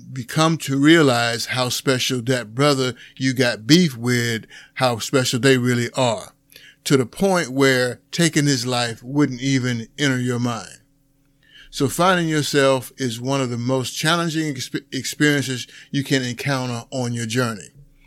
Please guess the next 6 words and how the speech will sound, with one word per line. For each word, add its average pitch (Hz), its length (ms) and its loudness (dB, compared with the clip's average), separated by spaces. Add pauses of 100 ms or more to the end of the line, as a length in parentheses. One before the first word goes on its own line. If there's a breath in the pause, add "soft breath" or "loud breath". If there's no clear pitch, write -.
(380 loud breath)
There's 123 180 0
no 117 160 -2
textbook, 147 840 4 (220 soft breath)
no 123 140 -8
college 135 440 2
courses, 135 600 2